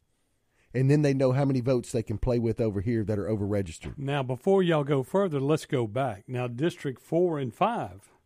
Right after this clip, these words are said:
Speaker 1: District
Speaker 2: were
Speaker 1: four and
Speaker 2: supposed
Speaker 1: five.
Speaker 2: to, we, the Republicans had a contract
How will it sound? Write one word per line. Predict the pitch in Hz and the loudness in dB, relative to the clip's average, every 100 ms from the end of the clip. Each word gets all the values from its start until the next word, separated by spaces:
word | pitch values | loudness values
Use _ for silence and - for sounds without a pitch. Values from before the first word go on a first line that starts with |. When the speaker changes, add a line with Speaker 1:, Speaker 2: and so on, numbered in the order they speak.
| _ - | _ -10
Speaker 1:
District | 98 - 107 | -8 -8 -2
Speaker 2:
were | 143 | 0
Speaker 1:
four | 117 | 2
and | |
Speaker 2:
supposed | 147 180 76 | 2 2 2
Speaker 1:
five. | 62 - | -8 -16
Speaker 2:
to, | |
we, | 123 135 139 160 | -8 -6 -6 -8
the | 135 127 | -8 -6
Republicans | 127 120 165 202 139 - | -6 -2 -4 -4 -12 -6
had | 156 | -6
a | 123 | -6
contract | - 196 214 165 - 113 104 _ | -10 -8 -8 -10 -10 -12 -12 _